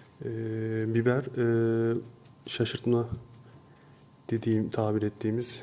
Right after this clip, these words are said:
e, biber fideleri daha doğrusu, şaşırtma gerektiren bitkilerden. Fideler çıktığında, e, şaşırtma işlemi, yani buradaki fideleri alıp başka bir yere ekmemiz gerekiyor. Bu da,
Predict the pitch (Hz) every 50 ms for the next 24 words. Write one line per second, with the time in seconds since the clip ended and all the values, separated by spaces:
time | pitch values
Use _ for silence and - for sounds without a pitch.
0 | - 123 - 113 110 107 107 104 104 107 104 - - - - - - - - -
1 | - - - - - - - - - - - - - - - - - 110 110 113
2 | 113 - 107 107 98 101 98 95 95 101 95 95 98 95 92 - - - 120 -
3 | - - - - - - - 113 107 - - 110 107 107 107 104 - - 107 110
4 | 107 107 - - - - - - - - - - - - - - - - 101 98
5 | 95 95 104 113 - - - - - - - - - - - - - - - -
6 | 117 110 107 110 110 107 110 - - 110 - - - 107 107 107 117 127 - -
7 | 110 110 107 107 101 - 113 107 110 107 - 110 110 - - 107 98 104 104 104
8 | 101 98 95 - - - - - - - - - - - - - - - - -
9 | - - - 117 113 110 110 104 - - 104 - - - - 110 104 104 104 101
10 | - 104 110 120 - - - 110 107 - - 113 107 104 101 95 98 95 - -
11 | - - - - - 104 - - - - 104 101 101 - - 101 98 98 - -
12 | 117 117 113 110 113 120